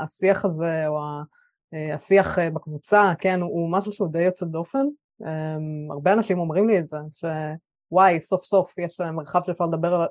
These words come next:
על הדברים האלה, לא מדברים על זה בשום מקום, אה, או לא מספיק.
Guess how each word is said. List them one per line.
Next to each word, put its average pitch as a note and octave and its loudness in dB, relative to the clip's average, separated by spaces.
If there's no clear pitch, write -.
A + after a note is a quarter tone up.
על D#3 -2
הדברים D#3 -4
האלה, D3 -4
לא D#3 -6
מדברים D#3+ -6
על D#3+ -4
זה D3+ -6
בשום D3 -10
מקום, E3+ -10
אה, C#3+ -8
או D#3+ -6
לא E3 -2
מספיק. - -6